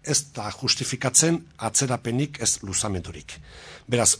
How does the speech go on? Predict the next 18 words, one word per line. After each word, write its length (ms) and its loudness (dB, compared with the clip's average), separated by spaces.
horixe 440 4
eskatzen 440 2
dugu, 160 2
eta 100 -6
guk, 300 -4
e, 240 -6
jarraitzen 400 0
dugu 160 0
proposatzen, 720 0
informe 480 4
perizialak 640 2
baliatu 460 0
behar 200 -2
direla 460 -2
asesoramentu 760 2
moduan, 500 2
horietxek 500 0
daukatelako 640 -2